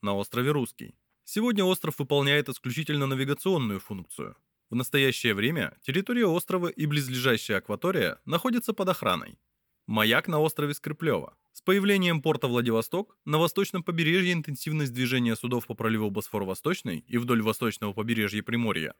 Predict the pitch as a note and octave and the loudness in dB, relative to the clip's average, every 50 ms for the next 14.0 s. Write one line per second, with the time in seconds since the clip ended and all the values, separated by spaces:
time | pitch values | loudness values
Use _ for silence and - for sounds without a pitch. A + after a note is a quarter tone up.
0 | _ - C#3 D#3+ F#3 F3+ E3+ E3+ - C3 D3 D3+ - C3+ A#2+ A#2+ B2 C3 B2 G#2 | _ -6 0 0 0 0 0 -2 0 2 2 2 2 0 -2 -2 0 -2 -2 -4
1 | - - - B1+ A1+ - - _ _ _ _ _ - - - A3+ A3 B3 B3 B3 | -6 -8 -12 -14 -14 -16 -18 _ _ _ _ _ -2 0 0 2 4 4 4 6
2 | A3+ E3 F3+ F#3+ - F#3+ F3+ E3 D#3+ D#3 C#3 - - C#3 B2+ C3 C#3+ D#3+ E3 - | 4 4 2 2 2 2 2 4 4 2 2 2 0 0 2 0 0 0 -2 -4
3 | - D3+ C#3 C3+ C#3 B2+ C3+ C3+ B2+ A#2+ A#2+ B2+ C3 C3 B2 A#2+ A2+ A2 G#2 - | -8 -6 -4 -4 -4 -4 -4 0 2 2 2 2 2 0 2 2 2 2 2 2
4 | A2 G#2+ A2+ A2 G#2 A2 A2+ - - B2 A#2+ B2 - - D#3+ D#3+ E3+ D3+ A#2 F#2+ | 0 0 2 0 0 -2 -4 -2 -4 -4 -4 -2 -2 -4 -2 0 2 2 4 2
5 | D#2+ - - _ _ _ _ _ _ - C#3 D3 - - D#3+ - D3 D#3 D#3+ - | 2 -2 -8 _ _ _ _ _ _ -2 -2 -2 0 -4 -2 -2 -2 -2 0 -2
6 | E3+ - C#3+ C#3+ C#3 - B2+ A#2 A2+ B2+ B2+ - D3+ C3 - C#3+ B2+ C3+ A#2+ B2+ | 0 2 2 0 0 0 -2 -2 0 -2 -2 -4 -6 -6 -6 -6 -6 -4 -4 -4
7 | B2 - C#3+ C3+ D3+ D3+ - _ - C3+ C3 B2+ C3 C3 B2 C3+ C3+ - - C#3 | -2 -2 0 0 0 -2 -2 _ -2 0 0 0 0 0 -2 -4 -4 -2 -2 -2
8 | C3+ C3+ E3 E3 - - D3+ G#2+ - - D2+ - - _ _ _ _ _ - C#3+ | 0 0 -2 -2 -2 -2 -2 -2 -4 -8 -12 -16 -16 _ _ _ _ _ -6 -4
9 | - D3+ - C#3 A#2+ - G2+ B2+ D#3+ E3 D3 B2+ - - - A#2+ A2+ D3 D3+ E3 | -4 -2 -2 -2 0 0 0 0 0 -2 -2 -4 -4 -4 -4 -2 -2 -2 -4 -4
10 | D3+ - A#2+ - - A#2+ A#2+ A2 G2 - A2 - - - G#2 A#2 D#3 - - - | -4 -4 -4 -2 0 0 0 0 -2 -4 -8 -8 -8 -6 -4 -4 -4 -4 -6 -10
11 | D#3+ - - C3+ B2 C3+ D#3 F3 F3+ E3 E3 D#3 D3 B2+ A#2+ A2+ B2 C3+ C#3 C#3 | -4 0 2 2 2 2 2 0 0 0 2 2 4 4 4 4 2 2 0 0
12 | C3+ B2+ - - A#2 A2 G#2 G2+ A2+ A#2 - - C3 - - B2 A2+ G#2 - - | -2 -2 -2 -2 -4 -2 -2 -2 -4 -4 -4 -8 -8 -6 -4 -4 -4 -4 -4 -4
13 | A2+ G#2+ G#2+ G2+ F#2+ - G2 F#2+ G2 G2+ - A2+ A#2+ B2+ C#3 C#3+ C3 G2 D#2+ - | -2 0 0 0 0 0 -2 -2 -2 -2 -2 -2 0 2 2 2 2 0 -2 -4